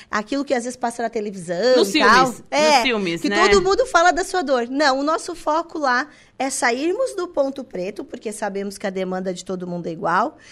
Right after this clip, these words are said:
Speaker 1: e olharmos ao redor do ponto preto todas as forças. Então, a gente trabalha muito com a potencialização das forças. E tem um diferencial esse grupo.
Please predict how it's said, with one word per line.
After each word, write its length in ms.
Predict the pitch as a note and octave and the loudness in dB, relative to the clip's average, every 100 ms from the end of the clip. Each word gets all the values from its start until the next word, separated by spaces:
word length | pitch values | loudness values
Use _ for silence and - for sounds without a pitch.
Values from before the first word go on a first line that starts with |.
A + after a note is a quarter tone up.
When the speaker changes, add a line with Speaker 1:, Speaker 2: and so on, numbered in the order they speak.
| - | -8
Speaker 1:
e 120 | C4 D#4 | 0 4
olharmos 680 | D#4+ D#4 - F#4 F4 D#4+ | 4 4 4 4 2 2
ao 120 | D#4+ D#4 | 4 4
redor 500 | D#4 A#3+ D4 F4 F#4+ | 4 4 6 6 6
do 120 | F4 | 2
ponto 400 | F4 D#4 D4+ C4+ | 2 2 0 -6
preto 460 | - B3 C4 C4+ | 0 2 2 0
todas 540 | C#4 - D#4+ E4 E4+ E4 | -2 6 8 8 6 4
as 220 | E4 - | 0 0
forças. 600 | B3+ G3+ F#3 - C#3 - _ - - _ | 0 0 0 -8 -14 -16 _ -20 -20 _
Então, 140 | G#3+ | 0
a 80 | A3+ | 0
gente 260 | C4+ C4 | 0 -6
trabalha 400 | - C4+ B3+ C4+ | -6 0 2 2
muito 280 | B3+ B3+ D4+ | -2 -6 -8
com 100 | - | -6
a 80 | C4+ | -4
potencialização 800 | - C4 E4 - D4+ C#4 C4 C4+ | -2 -4 -4 -2 -2 -2 -4 -4
das 240 | D#4+ F4 | -4 -8
forças. 640 | - G#3+ F3+ - G3 - - - - - - - - | -6 -4 -4 -8 -16 -20 -20 -20 -20 -20 -20 -10 0
E 260 | D#4 E4+ | 4 4
tem 220 | F4 D#4+ D4+ | 4 0 2
um 100 | D#4 | 0
diferencial 760 | D4+ C#4+ C#4+ C#4 - G#3+ G3 | 0 -2 -2 -2 0 2 2
esse 240 | F#3 - | -2 -8
grupo. 380 | F#3+ E3+ E3 - | -6 -6 -6 -12